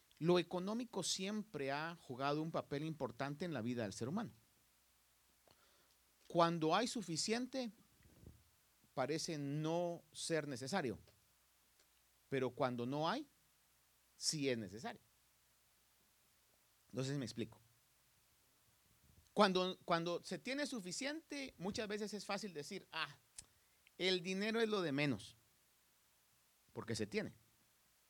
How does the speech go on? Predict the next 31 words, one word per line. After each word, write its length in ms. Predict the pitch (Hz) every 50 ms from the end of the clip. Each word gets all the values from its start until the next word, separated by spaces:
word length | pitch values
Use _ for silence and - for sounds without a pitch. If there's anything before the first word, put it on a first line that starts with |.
| _ _ _ _ _ _ _ _ _ _ _ _ _ _ _ _ - - - _ _ -
Pero 260 | 165 170 165 165 160
cuando 400 | - 180 180 170 165 160 160 156
no 160 | 170 196 254
se 160 | 294 - 311
tiene, 400 | - - 285 381 415 440 403 320 - _ _ _ _ _ _ _ _ _ _ _ _ _ _ _ _ _ _ _ _ _ _ _ _ _ - - -
analice 400 | - 107 104 110 131 170 185 196
usted 180 | 175 - 202
su 120 | 185 202 180
propia 260 | 196 185 180 175 156
vida, 260 | 151 160 175 196 185 - - _ _ _ _
si 320 | - - - - 139 131 147
es 120 | 156 160
más 240 | 165 175 180 165 -
fácil 280 | - 180 175 - 190
decir, 340 | 151 123 107 196 180 - - -
"El 260 | 160 165 156 156 147
dinero 360 | 143 160 156 156 165 175 185
es 60 | 190 185
lo 100 | 175 170
de 100 | 160 160
menos". 360 | 180 190 180 143 - - _ _ _ _ _ _ _ _ _ _ _ _ _ _ _ _ _ _ _ _ _ _ _ _ _ - - -
Hay 60 | 113
gente 260 | 117 147 165 160 180
que 120 | 170 - 127
a 40 | 117
veces 440 | 131 147 143 185 185 160 - - _ _ _ _ _ _ _ _ _ -
dice, 380 | - 110 135 151 160 - 185 147
decimos 340 | 117 113 - 151 156 156 143
en 60 | 127
alguna 160 | 113 131 143
oportunidad, 480 | 147 143 120 117 113 117 131 151 170